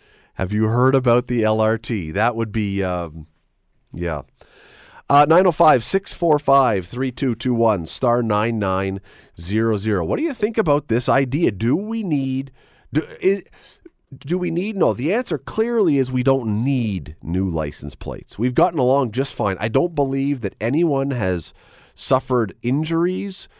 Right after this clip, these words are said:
mental or physical, by our current license plate. But let's switch it then. Is a new license plate going to inject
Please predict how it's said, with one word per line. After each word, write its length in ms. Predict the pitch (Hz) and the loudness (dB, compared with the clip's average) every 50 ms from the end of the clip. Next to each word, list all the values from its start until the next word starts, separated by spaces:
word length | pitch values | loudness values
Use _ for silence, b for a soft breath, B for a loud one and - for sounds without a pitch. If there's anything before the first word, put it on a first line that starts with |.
| b b b b b - - | b b b b b -18 -10
mental 460 | - 95 107 127 156 175 - 156 131 | -6 -2 0 0 0 2 2 0 2
or 200 | - 120 135 156 | 2 2 0 -2
physical, 600 | - - 123 107 104 98 - - 82 82 107 - _ _ _ _ _ _ _ _ _ _ | -2 -2 -4 -2 -2 -4 -4 -4 -4 -4 -6 -8 _ _ _ _ _ _ _ _ _ _
by 220 | - 117 113 117 110 | -2 0 2 2 2
our 140 | 107 107 110 | 2 0 0
current 300 | - 143 123 113 107 95 | 0 2 2 2 2 2
license 380 | 104 101 101 95 - 90 80 | 0 0 0 0 -2 -6 -8
plate. 320 | - - 69 60 - - - _ _ _ _ _ _ _ _ _ _ _ _ _ _ _ _ _ _ _ _ _ _ _ _ _ _ _ _ _ _ _ _ _ _ _ _ _ _ _ _ - | -6 -8 -10 -10 -10 -16 -20 _ _ _ _ _ _ _ _ _ _ _ _ _ _ _ _ _ _ _ _ _ _ _ _ _ _ _ _ _ _ _ _ _ _ _ _ _ _ _ _ -8
But 360 | 104 98 147 139 135 - _ b b b b b b b b b b _ _ _ - | 0 4 4 4 4 0 _ b b b b b b b b b b _ _ _ -4
let's 180 | 143 151 - - | -4 -4 -2 0
switch 260 | - 202 214 - - | 0 0 0 0 -2
it 120 | 107 92 | -4 -4
then. 260 | - 87 76 - - _ _ _ _ _ _ _ _ _ _ _ _ _ - | -4 -4 -4 -6 -12 _ _ _ _ _ _ _ _ _ _ _ _ _ -2
Is 160 | 151 131 143 | 0 4 4
a 120 | 139 139 | 4 4
new 260 | 139 156 190 226 240 | 2 0 0 0 0
license 440 | 214 202 196 208 196 - 180 170 156 - | 2 2 2 2 0 -2 -4 -4 -4 -4
plate 440 | - 143 131 123 127 131 135 123 | -2 0 0 0 0 -2 -4 -2
going 360 | 117 139 143 147 156 160 160 151 | 0 2 2 2 2 0 -4 -6
to 460 | - - 151 147 135 131 123 117 b b b b b b b - | -4 -2 -2 0 0 0 -2 -2 b b b b b b b -2
inject 840 | 151 151 143 127 110 98 - - 180 180 185 _ _ - - | -2 -2 -2 -4 -8 -6 -2 0 0 0 0 _ _ -18 -18